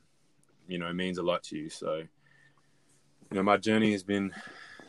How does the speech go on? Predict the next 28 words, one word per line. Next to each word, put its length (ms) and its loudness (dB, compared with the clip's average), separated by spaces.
like 160 4
you 60 -4
say, 200 6
I've 160 6
been, 260 -2
I've 80 -12
been 120 -2
to 80 0
a 40 -2
few 200 0
different 240 -4
places, 440 2
been, 360 -8
been 140 -8
to 100 -8
the 80 -4
States 480 -2
and, 240 -12
and 120 -18
back 220 2
home, 180 -4
played 240 0
in 140 -10
a 40 -12
few, 200 -12
few 180 -6
different 280 -8
leagues, 340 -4